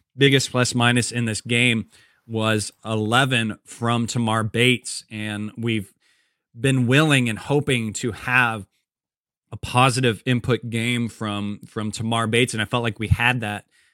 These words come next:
from him. Uh, him hitting the huge three in the second half when, uh, Michigan had their biggest lead to kinda really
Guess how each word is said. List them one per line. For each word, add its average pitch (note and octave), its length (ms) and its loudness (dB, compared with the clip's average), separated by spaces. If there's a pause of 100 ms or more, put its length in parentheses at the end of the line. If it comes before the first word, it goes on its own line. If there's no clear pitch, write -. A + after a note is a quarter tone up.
(160)
from E3+ 220 2
him. A2 400 -2
Uh, G2 460 -10
him A#2+ 260 0
hitting B2 540 2
the A2 360 -2 (380)
huge D3+ 600 2
three B2+ 460 2 (100)
in A#2 120 -4
the G#2+ 100 -4
second A2+ 360 -2
half A2+ 400 -4
when, G#2+ 400 -8 (760)
uh, G#2+ 140 -6
Michigan A#2+ 640 0
had B2 340 0
their G#2+ 180 0
biggest A2+ 540 0
lead B2 360 2
to A2+ 80 -2
kinda A#2+ 300 -2
really A#2 580 2